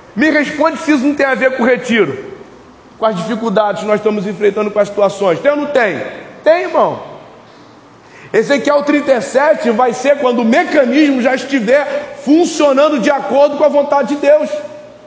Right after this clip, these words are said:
Talvez você chegou aqui hoje achando o seguinte, "Não, poxa, olha só." E hoje eu tô falando assim, "Não, ei, não é só ajuntamento. É funcionamento, é posicionamento de acordo com a necessidade do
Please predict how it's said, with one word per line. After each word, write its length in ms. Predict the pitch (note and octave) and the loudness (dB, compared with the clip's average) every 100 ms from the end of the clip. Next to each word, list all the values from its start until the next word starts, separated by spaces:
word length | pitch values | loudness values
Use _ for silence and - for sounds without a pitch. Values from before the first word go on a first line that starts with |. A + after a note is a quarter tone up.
| - - - - - | -20 -20 -20 -16 -2
Talvez 260 | A#3 A3+ | 0 2
você 160 | C#4 C4 | 0 -2
chegou 240 | A#3 B3+ | -2 0
aqui 220 | C4+ C4 A#3 | 0 0 0
hoje 300 | C4 C4+ A#3 | 2 2 2
achando 260 | G#3 B3 | -2 -4
o 20 | |
seguinte, 360 | A3+ C4+ B3 G3+ | -4 -4 -4 -4
"Não, 260 | C4 A3+ B3 | -2 0 0
poxa, 360 | B3 F3+ - | 0 0 2
olha 120 | E3+ F#3 | -2 -2
só." 520 | G#3 F3 C3+ - - - - - - - - - - - | 0 0 0 -8 -16 -20 -20 -20 -20 -20 -20 -20 -18 -2
E 80 | A3+ | 2
hoje 220 | C4+ D#4 | 4 2
eu 60 | D4+ | 2
tô 120 | D4+ | 2
falando 240 | D4 D4+ | 2 2
assim, 180 | D4 C4 | 2 0
"Não, 300 | C4 D4+ D4+ | 2 2 4
ei, 260 | D4+ C4+ F#3+ | 4 4 2
não 200 | C4 C#4 | 2 2
é 100 | C#4+ | 0
só 240 | - C#4+ | 0 0
ajuntamento. 1040 | C4+ G#3+ C#4+ C#4+ C4 A#3 C#4 - C4+ C4 - - - - - - - - - - - - | 0 0 0 0 2 2 2 0 2 2 2 -4 -8 -10 -14 -18 -20 -20 -20 -20 -20 -6
É 140 | B3 B3 | -2 0
funcionamento, 1300 | - B3 E4+ D#4 - D4+ D4 C#4+ C4+ B3+ C4+ C4 | -2 2 2 2 -2 0 2 2 2 4 2 0
é 40 | A#3 | -2
posicionamento 1160 | - B3+ C4 - B3 A#3 G#3+ G3+ A#3+ C4+ C4+ A#3 - - | 0 2 2 2 -2 0 2 2 2 2 -2 -6 -8 -12
de 120 | B2+ A3+ | -4 -2
acordo 500 | G#3 - B3 B3+ B3+ | -2 0 2 2 0
com 140 | A#3 | 2
a 100 | A3+ | 2
necessidade 1300 | G#3 G3+ C#4 D#4 D#4 C#4 C4+ - A#3+ F3+ A3 G#3+ G#3 | 2 2 4 2 0 0 0 -2 -2 2 2 2 -2
do 200 | E3+ | 2